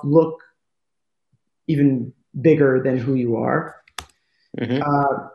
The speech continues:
Speaker 1: s-, step five is diversify your risk. That talks about meeting more than one person in an evening. And when you meet people in my book, you don't hit on them. You meet them as friends, just by the way. So
Speaker 2: Mm-hmm.
Speaker 1: this is, this isn't a, this isn't, like, a tactic to go hit on chicks.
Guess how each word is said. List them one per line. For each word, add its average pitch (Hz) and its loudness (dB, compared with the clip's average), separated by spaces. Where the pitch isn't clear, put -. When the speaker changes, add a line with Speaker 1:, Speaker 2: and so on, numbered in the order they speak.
Speaker 1:
s-, - -16
step - -2
five 156 2
is 139 -4
diversify 151 -2
your 135 2
risk. 160 0
That 139 -4
talks 151 -2
about 139 0
meeting 143 4
more 139 0
than 135 -2
one 131 -2
person 139 -2
in 139 0
an 127 -4
evening. 156 -2
And 139 -2
when 160 2
you 196 6
meet 185 2
people 160 2
in 147 4
my 143 2
book, 139 -2
you 139 0
don't 139 -2
hit 131 -10
on 120 -10
them. 110 -16
You 143 -2
meet 143 2
them 143 0
as 123 -4
friends, - -8
just - -10
by 107 -4
the 101 -6
way. 87 -6
So 104 -6
Speaker 2:
Mm-hmm. 123 -4
Speaker 1:
this 139 -6
is, 139 -8
this 160 -2
isn't 160 0
a, 143 -2
this 151 -2
isn't, 156 0
like, 151 -2
a 135 -2
tactic 143 -4
to 139 -8
go 131 0
hit 131 -2
on 123 -6
chicks. - -8